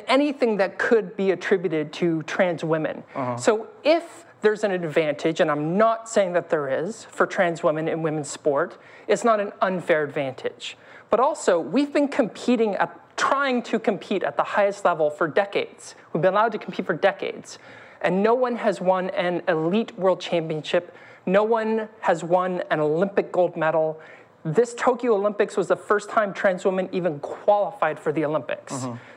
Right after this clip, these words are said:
Speaker 1: So this idea that trans women are suddenly gonna take over women's sport is an irrational fear of trans women, which is the dictionary definition of transphobia.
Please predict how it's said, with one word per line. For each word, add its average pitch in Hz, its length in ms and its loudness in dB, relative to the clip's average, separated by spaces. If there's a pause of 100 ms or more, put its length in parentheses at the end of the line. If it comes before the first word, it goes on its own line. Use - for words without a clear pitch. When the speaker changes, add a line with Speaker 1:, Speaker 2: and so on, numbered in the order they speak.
Speaker 1:
So 240 160 4
this 233 180 -2
idea 220 400 2
that 233 160 -2
trans 202 320 0
women 202 160 0
are 180 60 0
suddenly 196 300 0
gonna 170 200 0
take - 340 -4
over 190 280 2
women's 170 340 -2
sport 190 540 0 (420)
is 190 400 0
an 185 100 0
irrational 233 640 2
fear 214 320 0
of 180 160 -2
trans 180 380 0
women, 180 420 2 (280)
which 196 160 2
is 214 100 2
the 233 100 2
dictionary 202 480 0
definition 185 540 0
of 170 100 0
transphobia. 147 640 -2